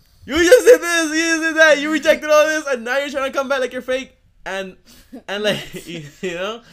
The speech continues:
And now, now every time I need to go into my cave, you know, like, I, I need that break. And I, and I think, like, slowly but surely, like, we're, we're kinda learning through it. You know, 'cause believe it or not, we used to have, like, arguments for days about this stuff. And now it's not, like, really like that.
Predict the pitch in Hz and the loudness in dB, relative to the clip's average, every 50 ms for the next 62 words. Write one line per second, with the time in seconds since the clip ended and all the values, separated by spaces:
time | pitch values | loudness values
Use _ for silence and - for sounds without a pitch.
0 | 226 208 - - _ _ _ _ _ _ - 160 160 156 160 170 196 214 214 190 | -20 -20 -20 -20 _ _ _ _ _ _ -16 -14 -12 -10 -10 -8 -6 -6 -6 -6
1 | 180 170 165 - _ _ _ _ _ _ _ _ _ _ _ _ _ _ _ _ | -8 -10 -12 -16 _ _ _ _ _ _ _ _ _ _ _ _ _ _ _ _
2 | _ _ _ _ _ _ _ _ 135 147 160 185 190 185 180 147 165 175 170 175 | _ _ _ _ _ _ _ _ -14 -10 -8 -6 -6 -6 -6 -6 -8 -10 -12 -12
3 | 185 170 165 160 160 151 147 151 147 139 147 139 131 127 - 165 165 170 156 139 | -12 -10 -10 -10 -10 -10 -10 -10 -12 -12 -12 -14 -14 -12 -10 -10 -8 -8 -8 -10
4 | 120 117 123 131 131 127 120 - - 120 117 - - 131 135 139 135 135 120 107 | -12 -14 -14 -12 -10 -10 -12 -12 -14 -16 -16 -14 -16 -16 -14 -12 -10 -10 -10 -10
5 | 107 139 143 139 120 120 135 143 143 - 147 147 147 165 175 185 180 170 - 147 | -10 -10 -10 -10 -10 -10 -12 -12 -12 -12 -12 -12 -12 -12 -14 -14 -16 -16 -14 -14
6 | 135 123 - - - 143 156 160 160 143 139 135 127 - 147 139 131 120 120 117 | -14 -14 -14 -14 -12 -10 -8 -8 -8 -8 -10 -12 -10 -10 -10 -10 -10 -10 -12 -14
7 | 113 - - 110 110 - _ 113 117 - 113 117 107 - 135 135 131 117 113 117 | -16 -16 -16 -18 -18 -18 _ -20 -20 -18 -20 -20 -16 -14 -12 -12 -10 -10 -10 -12
8 | 123 117 110 104 101 _ 104 98 95 90 - _ _ _ _ _ _ _ _ - | -12 -12 -14 -16 -18 _ -20 -18 -18 -20 -20 _ _ _ _ _ _ _ _ -20
9 | - - _ _ 110 113 113 113 117 - 117 107 101 104 120 127 135 135 131 135 | -20 -20 _ _ -20 -16 -16 -16 -16 -16 -18 -20 -18 -18 -16 -14 -14 -12 -12 -10
10 | 131 123 110 117 123 123 - 123 117 110 104 76 62 - _ 101 101 - 107 110 | -10 -10 -12 -12 -14 -16 -16 -14 -14 -14 -14 -14 -20 -20 _ -18 -16 -14 -14 -16
11 | 113 110 110 107 101 _ 104 95 110 107 107 98 101 87 90 87 - - - - | -16 -16 -18 -20 -20 _ -18 -16 -14 -14 -14 -16 -18 -20 -20 -20 -20 -20 -20 -20
12 | _ - - _ _ _ _ _ 104 104 104 113 117 117 117 117 107 104 - 110 | _ -20 -20 _ _ _ _ _ -20 -18 -16 -14 -12 -12 -12 -12 -14 -16 -16 -16
13 | 107 85 80 101 95 90 98 98 98 98 98 95 - _ 90 85 - | -16 -16 -16 -18 -18 -18 -20 -20 -18 -18 -18 -18 -20 _ -20 -20 -20